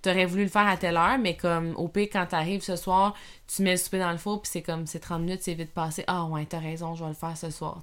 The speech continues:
tu sais. Mais ils la voient même pas, l'opportunité, tellement que normalement, ils ont un horaire, mettons, surbooké.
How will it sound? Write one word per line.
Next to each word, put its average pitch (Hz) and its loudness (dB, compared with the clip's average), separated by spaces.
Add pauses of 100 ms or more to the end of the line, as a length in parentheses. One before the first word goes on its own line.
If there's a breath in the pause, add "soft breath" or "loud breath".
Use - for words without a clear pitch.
tu 180 -6
sais. 180 -8 (340 loud breath)
Mais 180 6
ils 180 6
la 170 8
voient 170 2
même 175 0
pas, 208 0
l'opportunité, 170 -2
tellement 170 -4
que 175 -4
normalement, 165 -4
ils 185 -2
ont 160 -4
un 151 -4
horaire, 165 -4
mettons, 160 -6
surbooké. 160 -6